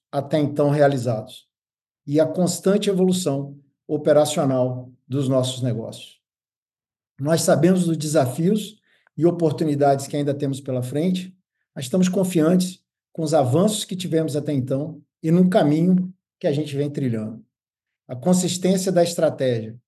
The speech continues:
a força das marcas e a qualidade do time e dos franqueados nos levará cada vez mais próximo ao nosso sonho grande,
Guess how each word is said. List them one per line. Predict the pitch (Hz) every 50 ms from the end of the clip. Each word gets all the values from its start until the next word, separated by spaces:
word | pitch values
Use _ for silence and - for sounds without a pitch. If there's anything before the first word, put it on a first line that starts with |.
| _ _ _ _ _ _ _ _
a | - 120
força | - - - 165 185 185 180 196
das | 175 170 156 127
marcas | 143 139 131 127 123 - - - _ _ _ _ _ _ _ _ _ _ _ _
e | 139 139
a |
qualidade | 139 139 165 175 180 175 165 135 160 160 165 156 147
do | 143 139 143
time | 127 - - 214 226 240 240 240 233 -
e | - 165
dos | 156 165 147 131 -
franqueados | - 156 147 139 123 - 139 139 151 156 156 156 - - - _ _ _ _ _ _ -
nos | 156 143 143
levará | 160 170 170 165 151 147 165 160
cada | - 143 135 139
vez | 131 151 165 156
mais | 170 160 135
próximo | 123 - 131 135 139 139 131 - 135 135 139 _ _ _ _ _ _ _ _ _ -
ao | 143 147
nosso | 151 147 143 143 - -
sonho | - 156 147 135
grande, | 127 120 113 113 110 104 - -